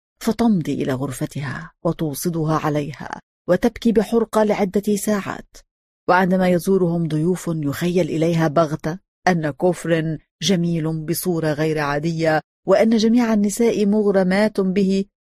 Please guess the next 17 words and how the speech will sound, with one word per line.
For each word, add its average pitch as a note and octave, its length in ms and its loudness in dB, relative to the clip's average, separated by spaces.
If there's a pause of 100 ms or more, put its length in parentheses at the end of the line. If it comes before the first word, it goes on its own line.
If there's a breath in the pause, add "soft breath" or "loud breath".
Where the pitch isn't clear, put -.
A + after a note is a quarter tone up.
ويحسدنها، D3 920 0 (300)
فتمتلئ F#3+ 540 2
روحها F3 640 2
بالإعجاب D3+ 720 0
والفخر D3 680 -2 (300)
كأنما C#3+ 440 4
انتصرت C#3 640 0
على B2+ 180 2
العالم C#3+ 480 2
أجمع. B2+ 640 0 (300)
ولكن A#3+ 520 4 (280)
ما G3 200 4
إن G3 120 4
يبتسم F#3 580 2
كوفرين E3 560 0
لآنسة D3 640 2
ما C3 300 -2